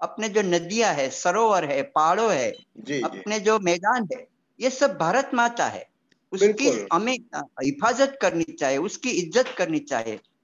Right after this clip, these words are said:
Speaker 1: हमें एक दूसरे से प्रेम से गले लगने चाहिए।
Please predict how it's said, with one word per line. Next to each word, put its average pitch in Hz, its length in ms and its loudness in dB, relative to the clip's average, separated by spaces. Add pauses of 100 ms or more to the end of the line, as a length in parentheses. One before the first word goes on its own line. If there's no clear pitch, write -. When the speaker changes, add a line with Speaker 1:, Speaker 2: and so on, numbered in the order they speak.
(120)
Speaker 1:
हमें 214 160 0
एक 233 220 2
दूसरे 214 300 0
से 247 140 0
प्रेम 226 360 0
से 269 460 0
गले 208 240 2
लगने 175 440 0
चाहिए। 127 380 -2